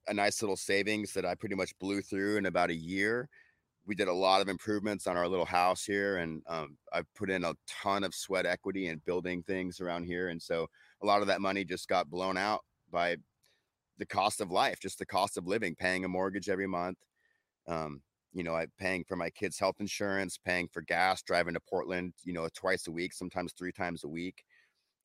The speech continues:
Got super expensive. Um, cigarettes, beer, food, going out, you know, like, living like I actually have the means to live like that, which was, which was not true, but I did it anyway.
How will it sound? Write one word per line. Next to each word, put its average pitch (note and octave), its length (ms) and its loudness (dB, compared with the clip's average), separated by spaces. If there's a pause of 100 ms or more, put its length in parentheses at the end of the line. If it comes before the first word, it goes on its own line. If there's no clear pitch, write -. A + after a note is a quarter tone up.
Got A2 260 4
super G2+ 260 0
expensive. F#2+ 540 -2 (920)
Um, D#2+ 260 -2 (1000)
cigarettes, G2+ 640 4
beer, F#2+ 460 4
food, G2+ 540 0
going G2 280 2
out, F#2+ 360 4
you F#2 80 -2
know, F2 360 0
like, F#2+ 200 2
living B2+ 320 6
like G#2+ 160 4
I G2+ 60 8
actually G#2 320 4
have F#2+ 240 4
the F2+ 80 2
means F#2 340 -2
to F#2 100 -2
live F#2+ 220 2
like A#2 200 0
that, B2 280 4
which - 180 -4
was, E2+ 320 -6
which G2 160 -8
was F2+ 160 -6
not F#2 220 2
true, E2+ 280 0
but D#2 120 -4
I D#2 40 -4
did D#2+ 240 -6
it D#2 40 -4
anyway. D#2 360 -4